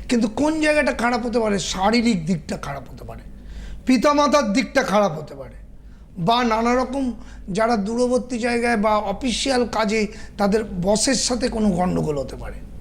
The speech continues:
এই জায়গাগুলো বিবেচনা করতে হবে। বৃষ রাশির কিন্তু খুব ভালো সময় আসছে, কারণ বৃষ রাশির রাজ্যকারক গ্রহ শনি একাদশে প্রবেশ করছে, মানে আমাদের একাদশকে বলা হয় চরম সাফল্য।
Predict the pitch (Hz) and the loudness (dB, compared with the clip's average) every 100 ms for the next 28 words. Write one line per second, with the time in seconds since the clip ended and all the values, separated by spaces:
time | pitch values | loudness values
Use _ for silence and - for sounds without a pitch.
0 | - - - - - - 190 226 175 190 | -12 -10 -10 -12 -12 -4 2 4 4 4
1 | 190 226 226 254 208 233 269 262 254 226 | 4 2 2 2 2 2 2 2 2 0
2 | - 208 180 151 - - - - 180 240 | 0 2 2 0 -6 -12 -12 0 4 4
3 | - 294 311 294 302 262 294 269 269 269 | 4 2 2 2 0 -2 -2 -2 -2 -2
4 | 277 202 226 254 - 254 247 220 185 - | 0 2 4 2 2 4 4 4 2 -2
5 | - - - - - - - - - 240 | -10 -12 -14 -18 -18 -16 -16 -8 2 4
6 | 269 330 359 - - - 190 208 220 269 | 6 4 0 -10 -18 -12 0 2 4 4
7 | 269 269 277 302 302 214 - 214 233 175 | 4 2 2 2 2 -4 -4 0 2 2
8 | 202 277 277 269 247 208 254 240 - 277 | 2 0 2 2 2 2 2 0 -4 -4
9 | 320 330 277 - - - 226 247 302 302 | -2 -4 -6 -12 -14 -6 0 0 2 2
10 | 277 202 233 226 202 180 - - - - | 2 0 -2 0 0 -2 -4 -14 -16 -18
11 | - - - - - - - - - 190 | -18 -20 -20 -20 -20 -20 -20 -20 -10 0
12 | 220 277 311 311 - 214 254 277 262 226 | 2 4 2 -2 -4 0 2 4 2 0
13 | 277 262 285 - 277 277 277 277 - 262 | -2 -2 -2 -4 -2 0 2 0 0 0
14 | 320 339 277 - 240 202 185 82 | 2 2 0 0 0 0 -4 -6